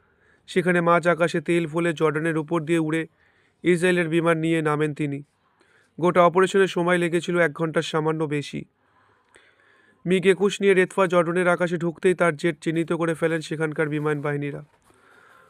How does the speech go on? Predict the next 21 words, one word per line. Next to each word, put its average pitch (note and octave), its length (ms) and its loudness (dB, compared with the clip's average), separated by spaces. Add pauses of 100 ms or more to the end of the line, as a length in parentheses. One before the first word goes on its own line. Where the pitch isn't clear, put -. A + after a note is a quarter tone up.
(160)
ওই F#3 140 8
সময় F#3 320 4
মাথা E3+ 300 4
ঠান্ডা E3+ 320 2
রেখে F3 240 0
নিজেকে E3+ 400 -2 (760)
সিরিয়ার F3+ 440 2
পাইলট E3+ 420 4
বলে E3+ 260 0
পরিচয় D#3+ 420 0
দেন D#3 220 0
তিনি। D3 300 -4 (580)
বলেন, E3+ 340 0 (640)
প্রশিক্ষণ F#3+ 500 2
মিশন F3+ 300 2
চলাকালীন E3+ 520 0
রাস্তা D#3+ 320 0
হারিয়ে E3+ 200 0
ফেলেছেন D#3+ 400 -2
তার D#3 180 -2
জেট। C#3+ 320 -6